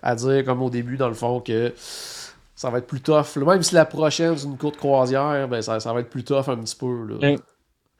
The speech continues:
Speaker 2: suis quasiment content, justement, d'avoir déjà une croisière de bouquet qui est une courte.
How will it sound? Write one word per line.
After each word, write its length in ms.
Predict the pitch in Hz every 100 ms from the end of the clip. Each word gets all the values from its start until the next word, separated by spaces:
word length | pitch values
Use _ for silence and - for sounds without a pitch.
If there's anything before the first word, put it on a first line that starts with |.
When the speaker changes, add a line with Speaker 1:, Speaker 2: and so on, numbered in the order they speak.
| - - _ _ _
Speaker 2:
suis 140 | -
quasiment 340 | - 151 170 196
content, 460 | 196 175 139 196
justement, 360 | 175 135 143 151
d'avoir 320 | 156 131 135 131
déjà 480 | 127 156 143 165
une 180 | 170 147
croisière 480 | - 139 131 131 143
de 100 | 143
bouquet 680 | 127 123 120 151 156 165 151
qui 100 | -
est 180 | 131 -
une 220 | 139 131
courte. 340 | - 151 151